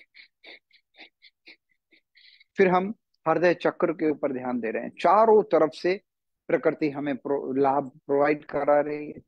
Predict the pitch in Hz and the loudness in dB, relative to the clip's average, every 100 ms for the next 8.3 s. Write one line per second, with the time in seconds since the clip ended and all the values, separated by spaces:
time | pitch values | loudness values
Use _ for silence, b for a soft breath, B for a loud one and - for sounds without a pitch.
0 | - 156 156 180 185 175 127 139 131 - | -4 -2 0 0 0 -2 -6 -8 -8 -4
1 | 147 156 165 - - - _ B B B | -4 -4 -10 -18 -20 -20 _ B B B
2 | B B B _ - 165 175 - - _ | B B B _ -2 0 0 -8 -14 _
3 | - 135 151 165 160 143 143 135 - 160 | -8 0 4 6 4 2 0 0 -2 -2
4 | 156 123 - - 139 135 143 151 135 117 | -2 -4 -6 -6 0 2 0 -2 -6 -4
5 | 156 - 147 147 151 143 214 208 - 220 | -4 0 -2 -2 -6 -6 -4 -4 -4 -2
6 | 220 220 - 233 - _ _ _ _ 156 | 0 0 0 -2 -2 _ _ _ _ 2
7 | 160 - 156 143 123 113 123 147 147 151 | 2 2 -4 -4 -8 -10 -4 -2 0 0
8 | 156 147 113 | 0 -2 -6